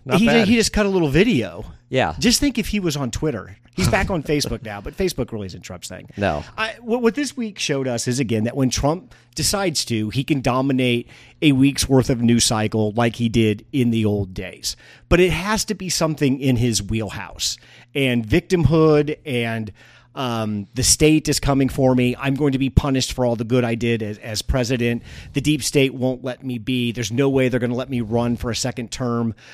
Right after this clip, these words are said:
Speaker 2: uh, which they took away from me anyway, and, and represent the good people of America again, because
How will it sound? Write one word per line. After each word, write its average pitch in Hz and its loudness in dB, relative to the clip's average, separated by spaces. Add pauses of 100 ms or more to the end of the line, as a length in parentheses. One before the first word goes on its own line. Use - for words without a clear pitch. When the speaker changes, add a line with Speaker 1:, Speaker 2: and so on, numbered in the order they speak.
(180)
Speaker 2:
uh, 139 0
which 139 0
they 151 2
took - -2
away 131 4
from 123 -2
me 117 0
anyway, 131 0
and, 110 -10
and 117 -6
represent 127 -2
the 123 -10
good 117 -4
people 127 -2
of 107 -6
America 120 -2
again, 113 -2
because 110 -4